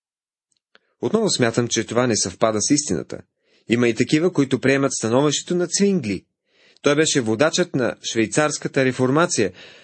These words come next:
който даде на Господната вечеря духовното тълкование. Според него, тя е просто символ, просто един религиозен ритуал и това е всичко.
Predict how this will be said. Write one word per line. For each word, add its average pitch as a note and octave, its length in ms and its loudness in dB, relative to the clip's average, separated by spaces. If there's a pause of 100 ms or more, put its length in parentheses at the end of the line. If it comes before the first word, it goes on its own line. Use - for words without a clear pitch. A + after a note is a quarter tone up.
(120)
който D3+ 320 0
даде D3 300 2
на E3+ 140 0
Господната C#3 520 -2
вечеря C#3+ 460 2
духовното D3 640 -2
тълкование. C#3 680 -2 (1120)
Според C3 280 0
него, D#3 360 2 (280)
тя C3+ 160 2
е C3 100 -2
просто C#3+ 340 0
символ, D#3+ 580 0 (520)
просто B2 240 0
един D#3 300 0
религиозен C#3 580 2
ритуал A#2 380 2
и D3 60 -6
това D3+ 180 -2
е D3+ 40 -2
всичко. - 480 -8